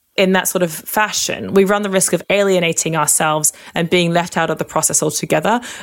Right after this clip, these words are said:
And we have to recognize that just because more people are doing data or using data in their daily lives doesn't mean we're out of a job. It means our jobs become different.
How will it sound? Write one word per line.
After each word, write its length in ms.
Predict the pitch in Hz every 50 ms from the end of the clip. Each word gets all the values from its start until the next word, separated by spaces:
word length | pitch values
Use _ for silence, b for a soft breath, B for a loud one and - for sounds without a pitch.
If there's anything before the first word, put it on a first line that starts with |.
| B _ -
And 400 | 185 180 175 175 175 175 175 - -
we 100 | 208 220
have 160 | 214 208 196 -
to 100 | - 185
recognize 500 | 185 185 - - 180 180 165 160 160 -
that 120 | - -
just 180 | - 180 - -
because 260 | 196 - 190 165 160
more 160 | 190 185 180
people 280 | - 202 185 185 - 180
are 60 | 170
doing 380 | 160 - 175 175 170 170 170 160
data 460 | - 170 170 165 - - 175 160 B B B B B
or 120 | - 180 180
using 340 | 175 180 190 185 190 180
data 320 | 170 175 165 165 160 - 170
in 80 | 160
their 100 | 160 160
daily 320 | 165 - 156 156 160 160 165
lives 500 | 160 170 175 175 - - - 104 - B B B B B -
doesn't 220 | 208 196 180 180
mean 200 | 190 180 175 165
we're 80 | 165 160
out 160 | 160 160 160
of 80 | 156
a 80 | 156 151
job. 340 | - - 175 185 226 233 208
It 80 | -
means 220 | - 175 170 165 170
our 100 | 165 160
jobs 260 | 165 170 165 156 -
become 360 | - 160 156 - 165 156 156
different. 500 | - - 170 - - 185 196 233 240 B